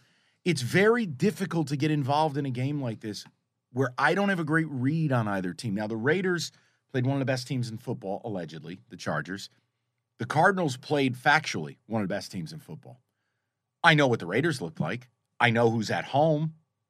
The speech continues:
I know who's oh and one. But this Cardinals team, still early in the year under Kingsbury, plays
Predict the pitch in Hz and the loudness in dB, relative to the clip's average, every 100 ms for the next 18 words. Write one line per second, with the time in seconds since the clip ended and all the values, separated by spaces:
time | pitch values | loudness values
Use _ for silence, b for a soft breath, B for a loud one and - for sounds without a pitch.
0 | - 120 120 113 113 107 113 107 95 101 | -6 0 2 4 2 0 0 0 0 2
1 | 160 160 147 127 _ _ _ _ _ _ | 4 4 2 -4 _ _ _ _ _ _
2 | _ _ _ _ _ 165 160 156 - 190 | _ _ _ _ _ -2 0 2 4 4
3 | 196 175 127 - 180 165 110 85 - _ | 4 0 -2 -2 0 0 -2 -4 -10 _
4 | _ _ - - 180 175 135 127 143 151 | _ _ -10 0 4 6 4 4 4 6
5 | 147 135 131 107 104 117 135 147 113 120 | 6 6 4 4 4 2 2 0 0 2
6 | 127 123 135 135 120 95 85 82 _ _ | 0 0 -4 -4 -6 -6 -6 -10 _ _
7 | 127 110 101 | -10 -8 -8